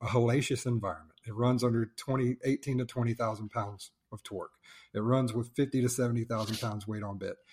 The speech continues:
It comes back damaged, okay? In every metal, whether you're in matrix or you're in steel, it fatigues, right? We've seen it with steel bodies. We've seen it with matrix body bits.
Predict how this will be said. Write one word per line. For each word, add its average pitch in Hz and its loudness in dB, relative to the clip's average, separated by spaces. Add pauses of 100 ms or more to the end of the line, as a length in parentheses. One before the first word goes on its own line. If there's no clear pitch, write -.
(200)
It 123 -2
comes 185 4
back 143 4
damaged, - 0 (580)
okay? 110 -2 (460)
In 123 2
every 160 6
metal, 120 4
whether 123 6
you're 123 6
in 104 0
matrix 123 2
or 107 -4
you're 107 -2
in 104 -6
steel, 101 2 (460)
it 123 2
fatigues, 107 0 (160)
right? 117 2 (100)
We've 117 6
seen 113 0
it 104 -4
with 107 -6
steel 131 2
bodies. 113 0
We've 104 -4
seen 110 -4
it 101 -6
with 104 -8
matrix 117 -4
body 110 -4
bits. 104 -6